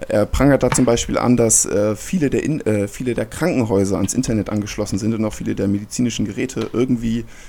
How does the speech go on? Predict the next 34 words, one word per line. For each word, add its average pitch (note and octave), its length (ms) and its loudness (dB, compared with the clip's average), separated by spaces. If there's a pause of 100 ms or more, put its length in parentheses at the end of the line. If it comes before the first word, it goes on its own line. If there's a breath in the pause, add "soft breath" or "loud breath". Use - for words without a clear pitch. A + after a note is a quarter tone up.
(100)
mit - 120 -4
dem - 100 -2
Internet E3 320 2
verbunden G#2 360 -2
sind, A2 200 2
wo A2 100 4
er G#2+ 140 4
meint, A2 240 2
das G#2 120 -4
ist - 200 -6 (160)
total B2 380 -2
bescheuert C3 580 2
und A2 300 2 (500 loud breath)
dass A2+ 160 2
er A#2 80 6
das A2 140 2
fahrlässig B2 500 2
findet, A2+ 240 2
dass G2+ 140 0
die, G#2 320 -4
äh, - 80 -6
Politik - 420 -10
da A2+ 120 -2
noch G#2 120 -2
nichts G#2 280 -4
gemacht A2 340 -4
hat. A#2+ 260 -6 (720 loud breath)
Weil, A2 440 6
ähm, G2+ 260 2
diese A2+ 180 0
Gefahrenlage A#2+ 720 2
ist - 280 -6
durchaus A2 440 -2
da. G2+ 400 -2